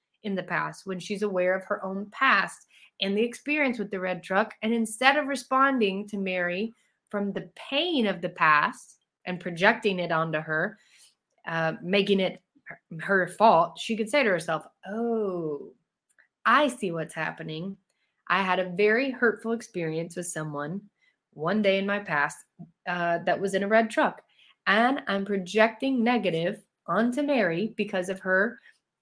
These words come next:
positive relation to the person in the red truck. But that red truck, uh, thing that happened to me has nothing to do with Mary and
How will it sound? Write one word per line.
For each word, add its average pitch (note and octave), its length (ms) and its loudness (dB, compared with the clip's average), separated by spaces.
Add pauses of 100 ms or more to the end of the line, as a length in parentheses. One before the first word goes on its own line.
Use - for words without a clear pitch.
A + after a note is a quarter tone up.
(200)
positive A3+ 580 4
relation F#3 600 -2 (160)
to F#3 280 -6
the G3+ 100 -2
person F3+ 440 -4
in E3 100 -4
the F3 80 -6
red E3 240 -4
truck. A3 340 4 (680)
But F#3+ 260 -4
that E4 260 12
red F#3+ 220 4
truck, E3 340 -2 (680)
uh, F#3 300 0 (560)
thing A3 300 4
that F3+ 140 4
happened G3+ 400 4
to E3+ 120 -8
me E3 400 -6
has G3 200 0
nothing C#4 580 2
to C#4 60 -2
do G3+ 220 4
with A3+ 200 0
Mary G#3 440 0
and F3 140 -6